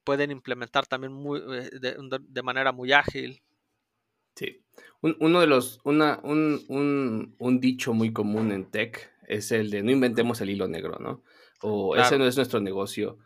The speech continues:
Speaker 2: Este, sí, ¿sabes? O sea, enfoquémonos a nuestro negocio, nuestro negocio es esto, y este negocio que hace muy bien hecho, eh, hablábamos hace rato del, del, del retail, ¿no? O sea, el negocio de
Speaker 1: Ujú.
Speaker 2: distribución, pues, lo hace muy bien D H L, lo hace muy bien Amazon, ¿no?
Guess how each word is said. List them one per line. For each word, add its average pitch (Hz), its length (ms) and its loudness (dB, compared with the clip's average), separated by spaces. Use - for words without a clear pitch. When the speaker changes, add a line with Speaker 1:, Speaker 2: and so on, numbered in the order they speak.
Speaker 2:
Este, 98 800 -6
sí, - 140 -8
¿sabes? 113 280 -2
O 113 60 -2
sea, 104 240 -4
enfoquémonos 147 920 0
a 117 80 -2
nuestro 110 300 -2
negocio, 139 500 0
nuestro 110 240 -2
negocio 107 260 -6
es 104 120 -6
esto, 151 440 -2
y 110 220 -2
este 120 220 0
negocio 170 340 -2
que - 80 -4
hace 170 160 -2
muy 175 140 0
bien 156 120 0
hecho, 165 400 -10
eh, - 140 -8
hablábamos 123 520 0
hace 123 100 -6
rato 117 260 -2
del, 107 220 0
del, 95 340 -12
del 98 200 -12
retail, 120 420 -6
¿no? 120 140 -4
O 139 40 -8
sea, 107 220 -4
el 113 100 -6
negocio 151 200 2
de 170 40 4
Speaker 1:
Ujú. 151 60 2
Speaker 2:
distribución, 135 400 0
pues, 139 100 2
lo 117 60 0
hace 135 140 -2
muy 135 140 0
bien 139 320 0
D 117 120 0
H 123 240 0
L, 135 120 2
lo 120 100 0
hace 120 140 -4
muy 120 140 -2
bien 117 160 -2
Amazon, 113 500 -2
¿no? - 200 -20